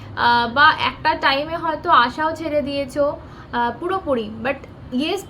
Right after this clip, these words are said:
পূরণ হচ্ছে মানে ম্যানিফেস্ট হয়ে গেছে। ম্যানিফেস্ট হয়ে গেছে মানে তোমার অবচেতন মন কিন্তু সেই আশাটা ছাড়েনি। তুমি আশাটা ছেড়ে দিলেও তোমার অবচেতন মন সেই আশাটা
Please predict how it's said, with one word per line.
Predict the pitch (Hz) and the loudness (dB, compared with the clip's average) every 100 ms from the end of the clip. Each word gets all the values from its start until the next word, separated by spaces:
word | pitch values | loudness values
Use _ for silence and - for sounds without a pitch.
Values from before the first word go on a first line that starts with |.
| - | -8
পূরণ | 330 381 403 | -4 -2 -2
হচ্ছে | 294 277 285 - 381 | 0 0 0 -2 -4
মানে | 381 381 415 | 0 2 2
ম্যানিফেস্ট | 320 254 330 359 392 | 0 0 -2 -2 0
হয়ে | 359 | 0
গেছে। | 202 - | 0 -6
ম্যানিফেস্ট | 190 208 277 320 320 | -6 -6 -6 -8 -6
হয়ে | 302 | -4
গেছে | 320 339 | -4 -4
মানে | 339 349 | -4 -4
তোমার | 349 349 | -4 -4
অবচেতন | - 233 240 320 349 349 349 | 0 0 -2 -4 -4 -2 -2
মন | 311 262 311 349 | -2 -2 -2 -6
কিন্তু | 339 339 302 359 480 - - - - | -8 -8 -6 0 0 0 -14 -16 -16
সেই | - - 294 330 | -10 -2 0 0
আশাটা | - 247 302 311 320 | -2 -2 -2 -4 -6
ছাড়েনি। | - 302 208 156 - | -2 -2 -2 -6 -10
তুমি | 294 | 0
আশাটা | 339 302 302 320 | 0 2 0 -2
ছেড়ে | 320 285 | -2 -2
দিলেও | 277 302 | -2 -4
তোমার | 339 311 | -4 -2
অবচেতন | 277 226 233 247 277 | -2 -2 -6 -8 -6
মন | 254 254 | -4 -4
সেই | 285 | -4
আশাটা | 247 247 | -6 -6